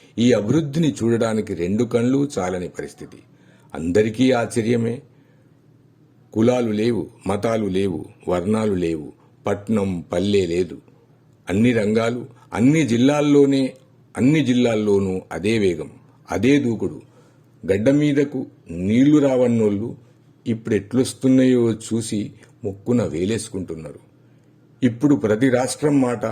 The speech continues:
తెలంగాణ బాటగా మారింది. తెలంగాణ ఆదర్శమైంది. ప్రతి ఒక్క పథకం, ప్రతి ఒక్క కార్యక్రమం, ప్రతి ఒక్క నిర్ణయం ఏదైనా సరే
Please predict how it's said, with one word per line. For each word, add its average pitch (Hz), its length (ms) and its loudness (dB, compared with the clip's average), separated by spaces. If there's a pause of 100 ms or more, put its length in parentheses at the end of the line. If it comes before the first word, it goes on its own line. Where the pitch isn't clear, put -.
(300)
తెలంగాణ 101 580 0
బాటగా 87 500 -4
మారింది. 76 480 -14 (400)
తెలంగాణ 104 720 2 (260)
ఆదర్శమైంది. 101 1000 -2 (320)
ప్రతి 127 400 2
ఒక్క 139 260 2
పథకం, 139 640 -2 (400)
ప్రతి 98 260 0
ఒక్క 87 260 -4
కార్యక్రమం, 113 760 0 (300)
ప్రతి 101 300 0
ఒక్క 85 200 -2
నిర్ణయం 82 480 -2 (380)
ఏదైనా 110 520 2
సరే 78 340 -6